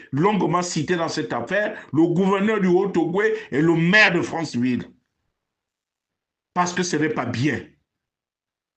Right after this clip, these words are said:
Au moment où Monsieur Oyiba se bat,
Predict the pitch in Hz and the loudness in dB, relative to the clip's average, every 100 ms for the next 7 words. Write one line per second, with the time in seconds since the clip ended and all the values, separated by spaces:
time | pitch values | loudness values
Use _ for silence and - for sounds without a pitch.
0 | _ - 196 226 226 269 269 262 262 220 | _ -2 2 2 2 2 6 8 8 6
1 | - - _ _ _ _ _ _ _ _ | 0 -10 _ _ _ _ _ _ _ _
2 | _ _ _ _ _ _ _ _ _ 156 | _ _ _ _ _ _ _ _ _ 0
3 | 180 277 247 214 202 202 220 196 - 220 | 0 2 2 2 2 2 0 0 0 0
4 | 202 151 202 120 - | 2 2 2 2 -6